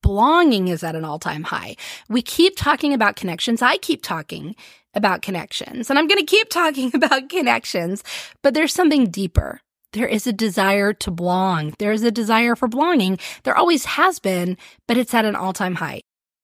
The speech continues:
Your community members, they wanna feel as if they belong in your community, as if they belong to be in community together with the other members and your business,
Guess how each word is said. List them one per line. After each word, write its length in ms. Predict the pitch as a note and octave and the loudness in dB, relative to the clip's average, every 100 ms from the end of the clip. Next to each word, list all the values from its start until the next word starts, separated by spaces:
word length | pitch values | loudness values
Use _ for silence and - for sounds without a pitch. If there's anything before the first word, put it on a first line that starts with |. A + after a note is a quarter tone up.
| _ _ _ | _ _ _
Your 160 | C#4+ | 0
community 600 | D4 - D4+ F#4+ A#4 D4+ | 0 2 4 4 4 2
members, 420 | G3+ E3+ - - - | 0 -4 -8 -8 -2
they 100 | C#4 | 2
wanna 240 | E4 E4+ | 2 2
feel 560 | - - D4+ F4+ D4 C4+ | -2 -2 2 4 4 2
as 180 | A#3 | -2
if 120 | C#4 - | -4 0
they 140 | B3+ | 0
belong 640 | G3 G3 A3+ C#4 D4+ D4+ | -2 -6 -2 0 2 2
in 180 | C#4 A#3+ | 2 0
your 140 | A#3 G#3+ | 0 -2
community, 800 | - A3+ B3 F#4 C4+ F#3+ F#3 | -4 0 4 4 4 2 -2
as 180 | - G3+ | -2 -2
if 160 | B3+ - | -2 0
they 220 | C4 A#3+ - - _ | 0 0 -4 -16 _
belong 440 | G3+ A#3 C4+ D#4 E4 | -2 2 4 2 2
to 140 | D4 | 0
be 160 | B3+ B3+ | 0 -2
in 100 | A#3+ | -4
community 580 | - A#3 A#3+ A#3+ A3+ G#3+ | -2 -2 0 0 -2 -4
together 760 | - G3 A#3+ D4+ A3 F#3+ F#3+ - - _ | -4 -2 2 2 2 2 0 -2 -16 _
with 480 | G3 B3+ A3 G#3+ G3+ - - | 0 4 6 4 0 -8 -8
the 200 | A3+ - | -6 -2
other 220 | A3 A3+ | 2 4
members 460 | A3+ A3+ A3 G#3+ - | 4 4 4 2 0
and 160 | G#3 G3+ | 0 2
your 120 | F#3+ | 0
business, 560 | F3+ E4+ D#4 G3+ G3 | 2 0 0 -2 -4